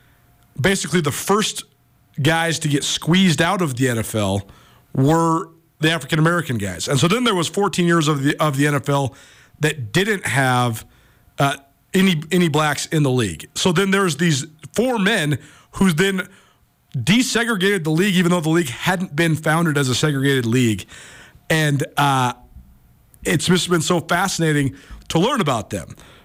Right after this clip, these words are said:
Th-, then this podcast goes on to talk about various cases throughout N F L history where there's been, uh, pretty, pretty known blackballing of black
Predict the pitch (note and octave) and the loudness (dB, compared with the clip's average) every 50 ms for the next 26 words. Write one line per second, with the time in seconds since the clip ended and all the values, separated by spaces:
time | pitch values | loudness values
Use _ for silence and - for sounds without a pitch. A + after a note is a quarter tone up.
0 | - E3 D3+ E3+ - F3+ F#3+ C4 C#4+ C4+ A#3 F#3+ - - G3 F#3 F3+ - - F3 | -6 -2 0 0 2 2 0 2 2 2 2 0 0 0 0 0 0 0 0 0
1 | E3 D3+ - E3+ E3 D3 C#3 D#3+ D#3 D#3 D3 C3 B2 - D#3 D#3+ D3+ C3+ C#3+ C#3 | 0 0 0 0 0 0 2 0 0 0 -2 -4 -2 0 0 0 0 0 0 0
2 | C#3 C#3 C#3 - - - C3+ A#2 D#3+ F3+ F#3 F3+ E3+ D#3+ - - - - - E3+ | 0 0 -2 -4 -6 -6 -2 0 0 2 2 2 2 0 0 -2 -6 -4 -2 0
3 | F3+ E3+ - D#3 D3 C#3 A#2+ - - C#3+ C#3 C#3 C3+ C#3 C#3 B2 C3+ C3 A2+ G2+ | 0 0 0 0 0 0 0 -2 -2 0 0 0 0 -2 -2 -2 -2 -2 0 0
4 | D#3 D#3+ - - C3 C3 B2 A#2+ B2+ B2+ B2 B2+ B2+ A#2 G2 B2 C3+ C3 B2 A2+ | 0 0 0 -2 0 0 2 2 2 2 2 0 0 -2 0 0 0 0 -2 -4
5 | - - - - - - - _ - - B2 A2+ - - - _ _ - - - | -8 -12 -20 -20 -20 -20 -20 _ -4 -2 -2 -2 -4 -8 -16 _ _ 0 2 2
6 | A#3+ B3 A#3+ G3+ E3+ - - - - - _ - _ _ _ _ _ _ _ _ | 2 2 0 0 -2 -2 -6 -12 -20 -20 _ -20 _ _ _ _ _ _ _ _
7 | _ _ _ _ _ _ _ _ _ _ _ _ _ _ _ _ _ _ _ _ | _ _ _ _ _ _ _ _ _ _ _ _ _ _ _ _ _ _ _ _
8 | _ _ - - A#3 A#3 G3+ E3+ D#3+ D#3 D#3 D#3+ E3+ F3 F3 F3 E3+ E3 E3+ E3 | _ _ -2 0 0 2 2 2 4 2 2 2 2 0 0 0 0 0 -2 -4
9 | - A#2 C3 D3 D#3 E3 D#3 - - D#3 C#3+ C#3+ C#3+ C#3+ C#3 C3+ - D3+ D3 D3 | -4 -2 0 0 0 0 -4 -4 -2 -2 0 2 2 0 0 0 0 0 0 0
10 | C3+ A#2+ A2+ C3+ C3 C3 C3+ C3+ - | -2 -2 -2 0 0 2 0 0 -2